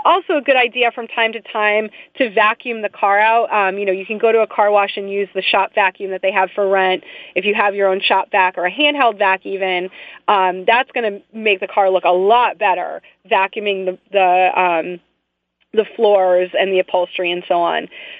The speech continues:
For the smell, you wanna use an odor eliminating product. Um, so not something that's gonna mask odors like the trees that you hang from the rearview mirror, 'cause that's just gonna make the car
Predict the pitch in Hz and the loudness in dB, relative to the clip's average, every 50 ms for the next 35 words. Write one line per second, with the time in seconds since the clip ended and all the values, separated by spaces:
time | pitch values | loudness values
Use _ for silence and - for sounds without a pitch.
0 | - _ - 285 294 262 285 277 - - - 311 320 339 403 381 277 233 214 202 | -4 _ 0 0 2 0 -4 -6 -8 -10 -4 -2 0 2 2 2 2 2 2 0
1 | 196 190 196 208 - - - - - _ 254 269 269 285 294 339 392 349 320 285 | 0 0 0 -2 -4 -10 -20 -20 -14 _ -4 0 2 2 2 2 2 0 0 0
2 | 262 262 247 - 233 233 226 226 214 196 208 208 208 214 214 220 214 208 208 202 | -2 -4 -4 0 0 2 2 2 2 0 0 0 0 0 0 0 0 0 0 0
3 | 196 185 185 - - - 185 185 190 180 165 - - _ - - - 196 185 185 | -2 -4 -6 -6 -2 0 2 2 2 2 0 -2 -4 _ -12 -8 -4 -2 0 0
4 | 170 170 170 - - - - - 220 202 185 - - - - - _ 214 254 262 | 0 -4 -6 -12 -16 -6 -2 0 0 0 -2 -4 -10 -20 -20 -20 _ -2 0 0
5 | 302 330 - 359 320 302 285 262 233 220 - - 214 202 208 208 202 196 202 202 | 0 0 -2 -4 -2 -2 -2 -2 -4 -4 -4 -2 -2 -2 -2 0 0 2 2 0
6 | 208 214 - - - - 208 208 196 190 185 175 175 180 180 - 196 185 185 180 | 0 -2 -6 -8 -6 -2 0 2 2 2 2 2 0 0 0 0 0 0 0 -2
7 | - 190 180 - - - - 254 254 254 254 240 226 226 - - 190 214 220 208 | -6 -10 -8 -8 -6 -4 -2 0 2 2 2 2 2 0 -4 -4 -4 -4 -4 -4
8 | 190 190 190 - 208 202 190 190 190 190 190 190 190 190 185 180 180 175 170 160 | -4 -4 -4 -6 -4 -2 0 2 4 4 2 2 0 -4 -4 -2 0 0 2 0
9 | 185 - - 233 214 240 254 262 - - 311 285 - 294 285 277 254 240 226 226 | 0 0 -2 0 0 0 0 0 -2 -4 -6 -2 -2 -2 0 0 0 0 0 0
10 | 208 226 214 - - - 214 208 202 196 196 196 196 | 0 -4 -4 -2 -2 0 2 2 2 2 2 0 0